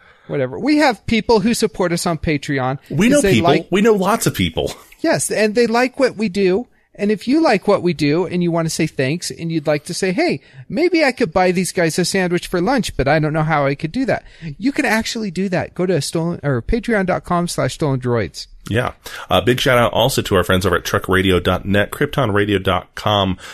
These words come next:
Speaker 2: stitcher dot com, Radio K S C R, and Geek Factor Radio.
Speaker 1: Yes. We're all over the place. We know people.
Speaker 2: We know tens of people.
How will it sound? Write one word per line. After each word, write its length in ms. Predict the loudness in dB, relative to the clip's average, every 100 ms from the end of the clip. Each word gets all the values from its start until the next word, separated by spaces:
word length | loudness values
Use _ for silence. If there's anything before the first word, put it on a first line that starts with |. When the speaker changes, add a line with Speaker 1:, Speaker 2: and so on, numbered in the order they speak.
| -12
Speaker 2:
stitcher 400 | -4 -2 -2 -2
dot 320 | -2 -4 -4
com, 340 | -2 0 0
Radio 280 | -2 0 -2
K 220 | 0 2
S 120 | 2 0
C 140 | 0
R, 180 | 2 2
and 340 | 0 -2 -4
Geek 240 | -6 -6 -2
Factor 400 | -2 -2 -4 -2
Radio. 520 | -2 -2 -2 -4 -10 -18 -20 -20 -18 -10
Speaker 1:
Yes. 560 | -10 -10 -14 -14 -18 -20 _ -4
We're 200 | 0 2
all 160 | 2
over 160 | 2 0
the 80 | -4
place. 360 | -6 -6 -2
We 100 | 0
know 180 | 2 2
people. 440 | 0 -2 -4 -16 _ _ _ _ _ _ -8
Speaker 2:
We 200 | -2 0
know 240 | 2 2 -2 _
tens 400 | -6 0 2 2
of 160 | -2 -4
people. 460 | -6 -4 -4 -6